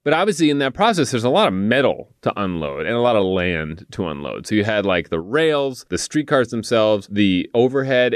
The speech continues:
and underground electrical cables. All that has scrap metal value, which was substantial. And then there's land. And so they do all this. They do the conversion. The new buses roll in, and then kinda, like, I wouldn't say life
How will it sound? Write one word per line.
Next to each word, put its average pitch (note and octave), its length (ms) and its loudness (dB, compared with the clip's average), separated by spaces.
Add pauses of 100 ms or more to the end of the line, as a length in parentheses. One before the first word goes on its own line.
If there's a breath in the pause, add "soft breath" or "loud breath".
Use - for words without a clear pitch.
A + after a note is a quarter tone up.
and A#2 360 0
underground A2 520 0
electrical A#2 520 -2
cables. G#2+ 680 0
All C3+ 280 2
that B2 280 0
has A2 240 -2
scrap A#2 480 -2
metal G#2+ 320 2
value, E2+ 560 -2
which F2 220 -4
was F2+ 180 -6
substantial. D#2 760 -8
And G#2+ 180 -2
then G#2+ 120 2
there's G2 200 -2
land. F2+ 520 -4
And G#2+ 140 -2
so A#2+ 360 0 (180)
they E3+ 160 2
do A3+ 220 -4
all E3+ 120 4
this. G2+ 180 -8
They C#3 120 0
do D3 200 -6
the G3+ 80 -4
conversion. F3+ 640 -2
The A2 80 -2
new E3 140 -2
buses F#3+ 440 -2
roll F#3+ 300 0
in, G3 200 0
and C#3+ 140 -2
then C#3+ 160 -4
kinda, D#3+ 260 -6
like, C#3+ 280 -2
I D3 140 0
wouldn't D3+ 200 -2
say B2+ 120 0
life A2+ 300 0